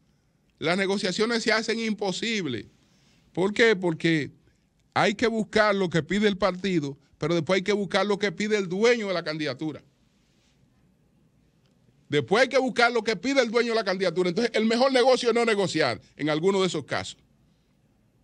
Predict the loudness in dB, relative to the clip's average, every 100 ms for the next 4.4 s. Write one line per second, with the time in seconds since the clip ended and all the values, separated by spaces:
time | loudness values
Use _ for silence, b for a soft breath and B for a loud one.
0 | _ _ _ _ _ _ -6 0 2 4
1 | 2 0 -2 0 0 2 0 2 0 0
2 | -2 -4 -2 -2 -2 -8 b b 0 4
3 | 6 4 2 -4 -6 -4 -6 -4 -6 0
4 | 2 2 -2